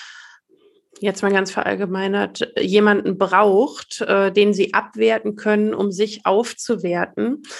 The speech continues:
dann hat das Ganze so eine Stabilität in dieser Aufwertungs-Abwertungsdynamik, äh, dass sie dich gar nicht aufnehmen wollen. Dann geht's nicht darum, dich reinzunormieren, weil das nicht deine relevante Bezugsgruppe ist, sondern es geht um einen anderen Effekt, und zwar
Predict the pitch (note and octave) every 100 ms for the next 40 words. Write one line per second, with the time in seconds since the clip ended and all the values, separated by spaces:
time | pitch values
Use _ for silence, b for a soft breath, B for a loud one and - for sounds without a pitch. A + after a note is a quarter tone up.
0 | B - G3 F#3+ G#3 A3 - F#3+ G3+ G#3
1 | G3+ G3+ A#3+ A#3+ - G3+ G#3 G3 G3 -
2 | A#3+ A3 - - - - G3 G3 F#3 G3
3 | F#3+ F#3+ F#3 F#3 - G3+ G#3 G#3 G#3 G3+
4 | G3+ G3 G3+ G#2 G3 G3 F#3 - F#3 F#3
5 | F#3 F#3+ A3 A#3+ A#3 - G3 F#3+ F#3+ G3
6 | F#3+ G3+ G#3 - F#3 F#3 F#3+ F3+ - F#3
7 | F3 F3 F3 E3+ B B B B G3+ G3
8 | A3+ A3 A3 A3+ - - - G#3 G#3 G#3+
9 | G#3 - F3+ A3+ B3 C4 B3 A#3+ A#3+ B3+
10 | A3 G#3 F#3+ G3+ G#3 G#3 F#3 G3+ G#3+ G#3+
11 | G3+ G3+ G3 G3 G#3 F#3 F#3 - A#3 -
12 | - B3 B3 A3+ G#3 A3 G3 F#3+ F#3+ F#3
13 | - G#3 G3 - F#3 F#3+ F#3+ G#3 F3+ F#3
14 | F#3 F3+ - F#3+ F#3 F#3+ F#3